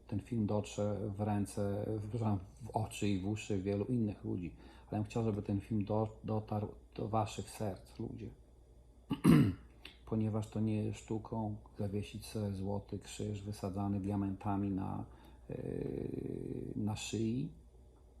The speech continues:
Ponieważ za ten krzyż wtedy ciebie tylko szatan będzie prowadził. Ty masz ten krzyż mieć w sercu, ty masz sobie zdać sprawę. Bracie, siostro, ty masz sobie zdać sprawę z tego,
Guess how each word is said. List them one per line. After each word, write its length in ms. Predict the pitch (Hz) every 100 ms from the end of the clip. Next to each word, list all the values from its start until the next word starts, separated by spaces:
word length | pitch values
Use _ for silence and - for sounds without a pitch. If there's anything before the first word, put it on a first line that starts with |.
| - - - - - - - - - - - - - - - - - -
Ponieważ 260 | - 104 104
za 100 | 107
ten 200 | - 110
krzyż 380 | - - 113 104
wtedy 280 | - 98 95
ciebie 260 | 98 92
tylko 280 | 98 104 104
szatan 400 | - 107 104 98
będzie 260 | 98 90 90
prowadził. 640 | - 98 90 95 92 101 - - -
Ty 100 | -
masz 320 | 107 104 - -
ten 160 | 101
krzyż 360 | - - 104 -
mieć 200 | 98 -
w 80 | -
sercu, 360 | 101 98 -
ty 160 | 95 101
masz 160 | 104
sobie 200 | - 101
zdać 360 | 98 95 98 101
sprawę. 480 | - 101 110 101 95 - - - - - -
Bracie, 360 | 101 107 104 98
siostro, 400 | - 110 107 113
ty 120 | 110
masz 180 | 104 101
sobie 140 | 101
zdać 400 | 101 92 107 113
sprawę 460 | - - 117 110 98
z 100 | -
tego, 340 | 101 98 98